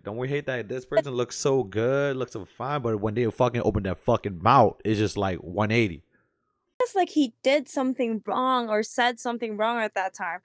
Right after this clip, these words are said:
Speaker 2: But I have this, um, s-, stupid thing, like, I have this, some sort of sense. If I feel like he's kinda sus, or, like, if I don't like him,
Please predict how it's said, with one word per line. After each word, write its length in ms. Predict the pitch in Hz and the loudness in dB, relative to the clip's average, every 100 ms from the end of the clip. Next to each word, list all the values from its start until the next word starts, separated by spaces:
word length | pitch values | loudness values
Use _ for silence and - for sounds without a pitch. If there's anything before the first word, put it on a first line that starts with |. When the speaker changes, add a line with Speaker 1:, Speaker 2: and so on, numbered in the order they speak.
| - - - | -18 -20 0
Speaker 2:
But 240 | 247 240 - _ _ - | 0 0 -6 _ _ -8
I 80 | 269 | -2
have 160 | 339 392 | 0 0
this, 300 | 466 453 - - | -4 -4 -10 -2
um, 380 | 247 254 240 240 | 2 2 0 -2
s-, 300 | - - - _ _ _ | -8 -14 -20 _ _ _
stupid 320 | - 294 294 | -8 -2 -2
thing, 640 | - - 214 208 208 202 196 | -4 -4 -2 -2 -4 -6 -2
like, 180 | 202 190 | -2 0
I 80 | 202 | -2
have 280 | 254 262 233 | 0 0 0
this, 180 | 233 | 0
some 380 | - 240 233 226 | 0 -2 -2 -6
sort 260 | 220 233 214 | -4 -4 -4
of 100 | 190 | -6
sense. 520 | - - 190 180 - - | -8 -4 -4 -4 -10 -8
If 140 | 262 | -4
I 100 | 262 | -4
feel 360 | - - 269 294 | -6 -4 -2 0
like 220 | 339 330 _ _ _ _ _ - | 0 -2 _ _ _ _ _ -6
he's 280 | 262 247 - | -4 -4 -6
kinda 320 | 262 226 226 | -6 -4 -6
sus, 600 | - - 185 247 - - - | -6 -2 -2 -4 -10 -14 -6
or, 160 | 214 220 | -2 -2
like, 160 | 202 185 | -4 -6
if 180 | - 208 | -8 -6
I 220 | 190 196 - | -6 -6 -4
don't 260 | 196 208 247 | -2 -2 -2
like 220 | 254 262 | -4 -2
him, 240 | 302 302 | -4 -4